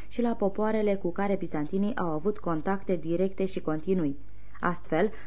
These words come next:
în zona Balcanilor, la bulgari, creștinați de misionari greci din Bizanț, arta religioasă bizantină a fost receptată repede și a rămas dominantă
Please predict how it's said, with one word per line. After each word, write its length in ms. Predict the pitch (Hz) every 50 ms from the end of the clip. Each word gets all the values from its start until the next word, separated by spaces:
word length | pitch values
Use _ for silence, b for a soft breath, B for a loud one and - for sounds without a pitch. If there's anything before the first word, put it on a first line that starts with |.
| B
în 140 | - 190 185
zona 240 | 170 208 220 226 208
Balcanilor, 640 | 151 156 147 151 - 151 147 151 160 190 214 226 -
la 200 | 190 160 147 143
bulgari, 420 | 143 185 202 185 - 151 160 214 220 B B B B
creștinați 600 | - 226 214 196 - - 208 208 233 254 254 240
de 200 | 180 165 151 - -
misionari 580 | 190 196 190 - 190 151 139 151 175 196 196
greci 360 | 190 180 175 196 208 - -
din 220 | 147 147 151 143 139
Bizanț, 400 | 143 165 160 - 208 233 233 233 B B B B B
arta 280 | 285 311 - - 285 262
religioasă 640 | 240 233 214 196 185 151 180 185 185 185 185 190
bizantină 520 | 170 151 160 143 151 143 147 156 202 214 214
a 80 | 202
fost 300 | 190 - - 214 202 -
receptată 680 | - 190 180 196 214 202 - - - - 185 190 190 170
repede 380 | 160 156 190 202 196 180 190 151
și 140 | 143 - 165
a 80 | 151
rămas 360 | 147 143 143 160 180 196 190 -
dominantă 580 | - 185 175 156 139 147 160 190 190 240 240